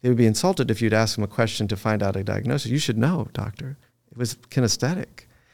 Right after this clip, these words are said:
And there's, there's a lot of that that you can develop or, you know, and, and make an impact in, in medicine. And I s-, still think it's a, you know, it has its difficulties, but it is still a rewarding profession. And I tell,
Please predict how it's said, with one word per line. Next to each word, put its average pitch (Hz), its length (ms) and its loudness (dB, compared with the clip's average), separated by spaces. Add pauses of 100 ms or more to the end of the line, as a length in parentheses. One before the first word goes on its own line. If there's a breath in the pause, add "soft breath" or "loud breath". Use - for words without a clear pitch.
(140 soft breath)
And 123 100 -2
there's, 135 180 4
there's 123 200 -2
a 120 80 0
lot 151 180 -2
of 107 120 -4
that 131 320 -4 (240)
that - 240 -8
you 117 120 -6
can 110 140 -2
develop 127 540 -4 (120)
or, 104 220 -8 (160)
you 110 100 -14
know, 101 140 -6
and, 110 160 -6
and 110 220 -4 (340 loud breath)
make 131 160 -4
an 117 100 2
impact 147 540 0 (140)
in, 110 240 -4
in 107 180 -2
medicine. 98 420 -2
And 107 80 -2
I 107 40 0
s-, 110 260 -4
still 180 140 2
think 127 200 2
it's 110 160 -2
a, 107 160 2 (1160 soft breath)
you 160 80 -2
know, 165 60 4
it 156 40 6
has 165 160 6
its 143 140 2
difficulties, 110 640 2
but 117 160 2
it 117 140 0
is 110 160 0
still 165 260 4
a 123 80 6
rewarding 107 480 0
profession. 104 560 0
And 98 100 -2
I 101 60 -2
tell, 104 420 0